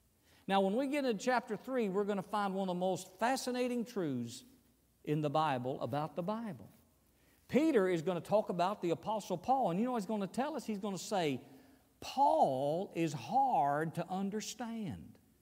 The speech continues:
Now, when I read that in chapter three, I thought, "How encouraging is that? I'm not the only one who has a hard time understanding Paul."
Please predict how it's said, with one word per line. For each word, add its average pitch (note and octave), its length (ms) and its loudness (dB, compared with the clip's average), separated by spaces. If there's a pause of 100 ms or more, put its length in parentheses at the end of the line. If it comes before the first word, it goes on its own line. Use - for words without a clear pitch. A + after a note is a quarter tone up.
(640)
Now, F3+ 140 8
when F#3+ 160 6
I C#4+ 140 4
read G#3+ 320 4
that F#3+ 180 6
in F3 60 -6
chapter G#3+ 400 0
three, B3 420 0
I A#3+ 140 4
thought, G#3 300 4
"How D4 280 4
encouraging A#3 680 2
is G#3+ 120 0
that? D4 220 4
I'm D4 180 2
not C4+ 200 2
the C4+ 60 4
only F4 280 6
one A3 260 4
who E3+ 120 4
has E3 240 4
a - 40 -4
hard E3 360 4
time F3+ 240 2
understanding F3 720 0
Paul." G#3 520 8